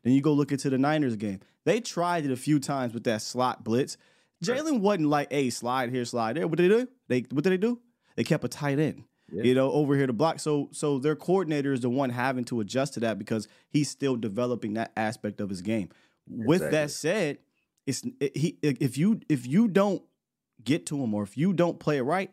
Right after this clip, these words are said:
Speaker 1: yes, he can beat you 'cause he's a talented dude and he got
Speaker 2: Yeah.
Speaker 1: talent around him.
Speaker 2: He got
Speaker 1: So,
Speaker 2: arm talent, all that, and he
Speaker 1: so
Speaker 2: got,
Speaker 1: we're not
Speaker 2: yeah, he
Speaker 1: knocking
Speaker 2: got
Speaker 1: this
Speaker 2: a
Speaker 1: kid,
Speaker 2: talent,
Speaker 1: man.
Speaker 2: he got a hell of a, uh, you could argue the best receiver in the league or one of 'em,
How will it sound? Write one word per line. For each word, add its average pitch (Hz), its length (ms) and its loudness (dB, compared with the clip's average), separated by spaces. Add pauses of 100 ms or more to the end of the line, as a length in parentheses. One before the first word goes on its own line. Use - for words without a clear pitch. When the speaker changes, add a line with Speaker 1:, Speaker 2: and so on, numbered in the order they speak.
(140)
Speaker 1:
yes, 285 320 -2
he 247 80 -2
can 156 160 0
beat 262 240 -2
you 226 60 -8
'cause 233 140 -2
he's 254 120 -6
a - 20 -14
talented 247 520 -4
dude 277 380 2
and 185 100 0
he 233 60 0
got 254 160 0
Speaker 2:
Yeah. 190 120 0
Speaker 1:
talent 226 340 0
around 208 440 0
him. 131 100 -2
Speaker 2:
He 104 60 -2
got 120 120 4
Speaker 1:
So, - 80 2
Speaker 2:
arm 117 220 4
talent, 113 340 0
all 131 140 -2
that, 73 100 -4
and 82 180 -6
he 107 60 -2
Speaker 1:
so 110 140 6
Speaker 2:
got, 101 100 6
Speaker 1:
we're - 60 2
not 233 140 2
Speaker 2:
yeah, 90 60 4
he 87 60 4
Speaker 1:
knocking 185 160 0
Speaker 2:
got 180 160 4
Speaker 1:
this 82 80 2
Speaker 2:
a - 40 -4
Speaker 1:
kid, 170 120 -2
Speaker 2:
talent, 104 280 2
Speaker 1:
man. 80 120 -6 (260)
Speaker 2:
he 120 60 -8
got 107 140 8
a 87 80 6
hell 110 260 2
of 104 140 0
a, 95 240 -2
uh, 78 60 0
you 85 180 -6
could 92 120 -2
argue 98 300 2
the 92 60 -4
best 92 240 -2
receiver 92 300 -10
in 90 40 -8
the 90 80 -8
league 101 180 -4
or 73 80 -2
one 85 200 -4
of 92 180 -4
'em, 76 80 -14